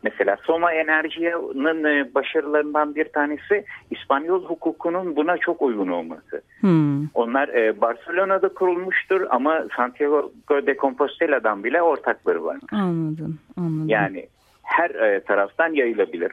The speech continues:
Speaker 1: Or-, orada öyle bir şey yok ama, e, şey, Türkiye ve genelde de Av-, bütün dünyadaki uygulama kooperatiflerin hepsinin yerelde ve tamamıyla de o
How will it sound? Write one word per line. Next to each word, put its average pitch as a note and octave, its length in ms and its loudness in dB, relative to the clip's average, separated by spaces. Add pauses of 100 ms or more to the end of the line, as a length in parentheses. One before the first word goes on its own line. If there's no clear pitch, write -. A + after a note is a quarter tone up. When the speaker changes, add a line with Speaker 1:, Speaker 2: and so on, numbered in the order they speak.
Speaker 1:
Or-, A3+ 220 2
orada G3 280 2
öyle F#3 260 2
bir E3 100 0
şey C#3+ 200 -2
yok G2 220 -2
ama, E3 220 2 (600)
e, B2 60 4 (1200)
şey, - 280 0 (400)
Türkiye G3 520 0 (200)
ve C#3 220 0 (160)
genelde G3 520 0
de - 120 2
Av-, A#2+ 240 2 (320)
bütün C3+ 420 -4
dünyadaki G#2+ 800 -2
uygulama A#2 580 0
kooperatiflerin C#3+ 920 -2
hepsinin F3+ 540 -4 (960)
yerelde C#3+ 760 0 (160)
ve D3 120 2
tamamıyla D3 680 0
de F3+ 80 0
o F3 300 0